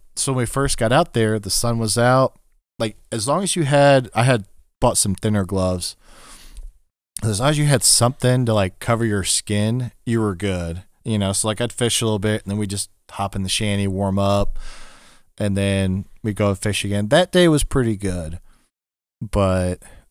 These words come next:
the last day was like this, and it was great. Like, we fished around, we'd go in the shanty and hang out,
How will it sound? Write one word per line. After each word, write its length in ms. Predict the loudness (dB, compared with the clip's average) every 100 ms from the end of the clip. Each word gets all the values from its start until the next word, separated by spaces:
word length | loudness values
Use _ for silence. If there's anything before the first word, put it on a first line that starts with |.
| _
the 120 | -2 0
last 440 | 4 4 2 0
day 340 | 0 2 0
was 240 | -2 -4 -2
like 220 | -4 -4
this, 480 | -6 -4 -6 -8 -12 -6
and 640 | -2 -2 -2 -2 -4 -6 -12 _ _ 0
it 120 | 2
was 140 | 0
great. 440 | -2 -4 -2 -6 -12 -4
Like, 440 | 0 0 -2 -6 -14 -20 -20 -14
we 80 | -10
fished 360 | -6 -6 -4 -2
around, 580 | 2 4 6 4 2 0
we'd 140 | -6
go 80 | -6
in 80 | -4
the 60 |
shanty 540 | -4 -2 -2 -2 -2 -2
and 120 | -4
hang 260 | -6 -2
out, 600 | 2 4 6 6 4 2